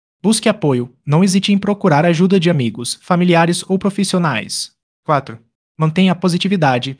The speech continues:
Acredite em suas capacidades e mantenha uma atitude positiva.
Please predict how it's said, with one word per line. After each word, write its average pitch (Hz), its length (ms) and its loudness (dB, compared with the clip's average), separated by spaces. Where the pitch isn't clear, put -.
Acredite 185 520 0
em 165 80 2
suas 190 240 -2
capacidades 170 720 -2
e 127 40 -4
mantenha 175 360 0
uma 180 120 2
atitude 143 460 -4
positiva. 143 760 -4